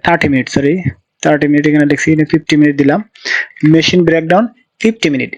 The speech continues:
এখন যেহেতু ব্রেকডাউন ফিফটি মিনিট ছিল, অর্থাৎ ফিফটি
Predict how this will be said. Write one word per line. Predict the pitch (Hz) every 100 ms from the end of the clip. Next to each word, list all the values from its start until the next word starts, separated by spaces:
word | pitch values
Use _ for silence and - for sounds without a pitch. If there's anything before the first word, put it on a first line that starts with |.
| - 170
এখন | 190 143 180 - - - - -
যেহেতু | 170 220 190
ব্রেকডাউন | 165 180 185 202 196
ফিফটি | 208 - 185
মিনিট | 185 175
ছিল, | - 139
অর্থাৎ | 139 151 -
ফিফটি | - -